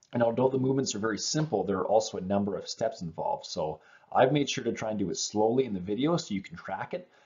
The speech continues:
but you'll likely need to pause and replay multiple times as well. And make sure you start slowly too, focusing on correct form versus speed. The speed's gonna come naturally. And film yourself during the process as well,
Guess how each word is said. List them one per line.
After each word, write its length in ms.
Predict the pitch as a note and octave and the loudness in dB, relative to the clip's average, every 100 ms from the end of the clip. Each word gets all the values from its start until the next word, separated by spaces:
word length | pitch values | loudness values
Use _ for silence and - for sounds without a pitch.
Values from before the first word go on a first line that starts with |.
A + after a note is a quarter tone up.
| _ - | _ -2
but 140 | G2+ | 0
you'll 180 | G2+ G2+ | 2 4
likely 320 | G#2 G#2 G#2 | 4 2 0
need 260 | G2 F#2+ - | -2 -4 -8
to 200 | - D#2+ | -8 -8
pause 540 | - A#2+ A#2 A2+ G#2 | -2 4 6 6 4
and 100 | F2 | 0
replay 320 | F#2+ G2 G2 | -2 -2 -2
multiple 300 | F#2+ F#2+ F2+ | 0 0 -2
times 360 | F2+ E2+ F2 E2 | -8 -8 -8 -10
as 160 | D2 E2+ | -12 -8
well. 300 | E2+ - - _ _ _ - | -6 -8 -12 _ _ _ -8
And 160 | G2 | -2
make 180 | A2+ C3 | 2 2
sure 240 | - B2 | 2 2
you 240 | A#2 A2+ A#2+ | 4 4 2
start 280 | - G#2+ - | 2 -2 0
slowly 320 | G2+ F2 D#2+ | 0 0 -2
too, 320 | - C3+ - - _ | -4 -4 -4 -12 _
focusing 520 | - A2+ A2 - G#2 | 0 0 0 -2 0
on 220 | F#2 F#2 - | 0 -2 -10
correct 340 | - F2+ F#2 - | -6 -2 -2 -6
form 400 | - A2 A#2 G2 | -4 0 2 2
versus 300 | F2+ - - | 0 -2 -2
speed. 480 | - G#2 F2+ D2+ - - | -2 0 -2 -4 -8 -2
The 80 | |
speed's 400 | - - C#3 D3 | 0 4 6 6
gonna 160 | C3 B2 | 2 -2
come 180 | A#2+ A2+ | -2 -2
naturally. 460 | F#2 - - D#2 - _ _ _ _ _ _ _ _ _ | -4 -8 -12 -14 -16 _ _ _ _ _ _ _ _ _
And 160 | B2 A2+ | -4 4
film 200 | F3 G#3 | 4 6
yourself 420 | - D3+ D3+ - | 8 8 8 4
during 160 | A2+ A#2 | -6 -6
the 80 | |
process 500 | G2+ G#2 G#2 A#2 G#2 | -2 2 2 2 -6
as 140 | F2+ E2+ | -8 -4
well, 320 | F#2 E2 | -2 -2